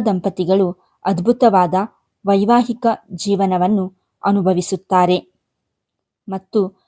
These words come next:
ಅವರ ಸಂಗಾತಿಯೂ ಸಹ ಪ್ರಗತಿ ಸಾಧಿಸಬಹುದು. ನೀವು ದೇಶ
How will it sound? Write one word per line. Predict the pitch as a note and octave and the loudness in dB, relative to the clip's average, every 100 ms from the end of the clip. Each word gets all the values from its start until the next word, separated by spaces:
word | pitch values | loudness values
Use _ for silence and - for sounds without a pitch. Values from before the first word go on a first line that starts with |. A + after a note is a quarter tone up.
| _ _ - | _ _ -2
ಅವರ | G#3+ G3+ F#3 A3+ _ _ | 0 2 0 -2 _ _
ಸಂಗಾತಿಯೂ | - G#3+ G#3 A#3 A#3+ A#3 A3+ B3+ C4+ | -4 -2 2 2 2 0 0 -2 -6
ಸಹ | - G3 F#3 G3+ - _ _ _ - | -6 -4 -2 -2 -4 _ _ _ 0
ಪ್ರಗತಿ | G#3 G#3 A#3 C#4 | 2 2 0 -4
ಸಾಧಿಸಬಹುದು. | C4+ F#3 E3+ E3+ F3+ E3+ F3+ D#3+ F#3+ - _ _ _ _ _ _ _ _ _ _ A3 | -2 -2 -2 -4 -4 -2 -4 -2 -2 -2 _ _ _ _ _ _ _ _ _ _ -2
ನೀವು | A3+ G#3 G#3 A#3+ _ _ _ F#3 | -2 0 -4 -6 _ _ _ 2
ದೇಶ | A3 A#3 | 4 4